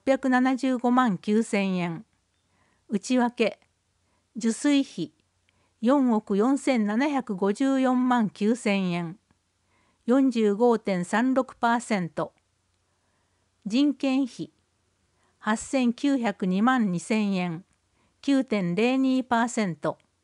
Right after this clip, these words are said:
物件費、二億三千三百四十八万八千円。二十三点六六パーセント。減価償却費等、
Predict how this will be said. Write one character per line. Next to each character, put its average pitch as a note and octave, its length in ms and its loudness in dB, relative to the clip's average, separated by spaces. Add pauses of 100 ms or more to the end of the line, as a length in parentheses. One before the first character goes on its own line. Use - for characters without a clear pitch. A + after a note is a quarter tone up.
(1160)
物 G3+ 160 0 (140)
件 C4+ 220 2
費、 F3+ 300 -10 (440)
二 C4+ 160 4
億 C#4 240 -2
三 B3 340 0
千 A#3 220 0
三 B3+ 320 0
百 G#3 240 -2
四 C4 260 2
十 G3+ 180 0
八 G3+ 320 -2
万 B3 240 0
八 E3+ 160 -6
千 G3 440 -2
円。 F3 260 -4 (680)
二 C4 160 2
十 A#3 240 2
三 A3+ 300 0
点 F3+ 280 -4
六 F#3 220 -2
六 C4+ 280 -2
パ A#3+ 160 0
ー B3 40 -4
セ A3+ 200 -2
ン E3 100 -6
ト。 - 220 -8 (1400)
減 B3+ 240 2
価 C#4 100 -2
償 C4 300 0
却 C4 120 -4 (120)
費 F3 240 -8
等、 F3 400 -2